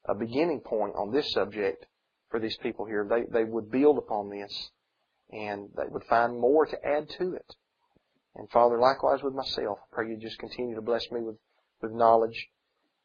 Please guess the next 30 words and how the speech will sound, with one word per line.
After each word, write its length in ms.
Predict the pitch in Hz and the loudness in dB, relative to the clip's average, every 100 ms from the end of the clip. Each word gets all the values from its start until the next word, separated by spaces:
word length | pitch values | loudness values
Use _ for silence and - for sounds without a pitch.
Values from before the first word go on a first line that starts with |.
| _ | _
And, 180 | 113 107 | -18 -14
uh, 200 | 101 101 - | -14 -4 8
Father 200 | 123 123 | 8 8
Yahweh, 360 | 127 131 127 | 8 8 8
I, 320 | 117 113 - 113 | 4 2 -2 -4
I 20 | - | 2
pray 220 | 131 127 | 2 4
that 160 | 113 | -2
with 220 | 117 131 120 - | 2 2 2 4
all 240 | 117 123 131 | 10 10 10
the 60 | |
knowledge 580 | 123 120 120 110 110 - _ _ - | 8 10 10 8 0 -10 _ _ -2
that 160 | 123 - | 0 0
you 180 | 120 110 | -4 -2
give 260 | 123 143 | 0 2
us 400 | 110 107 - - - | 2 0 -6 -6 -4
as 120 | 110 | -4
your 140 | 113 | -6
children, 480 | 107 - 101 80 107 - _ _ _ _ | -6 0 0 0 -6 -10 _ _ _ _
that 200 | 135 131 | 2 2
we 100 | - | 4
still 520 | 123 - 147 143 143 - _ _ _ _ _ _ | -2 0 2 4 2 -4 _ _ _ _ _ _
make 220 | 127 135 | 0 2
sure 480 | - 139 123 110 107 _ _ _ - | 0 0 2 0 -4 _ _ _ 0
that 160 | 123 | 0
we 100 | 120 | 2
remain 380 | 120 117 117 117 | 0 2 2 0
humble, 480 | - 139 113 101 - _ _ _ _ _ _ _ _ | -2 -4 -4 -8 -12 _ _ _ _ _ _ _ _
Father 220 | - 110 104 | 4 4 4
Yahweh. 360 | 104 101 110 | 0 -2 -4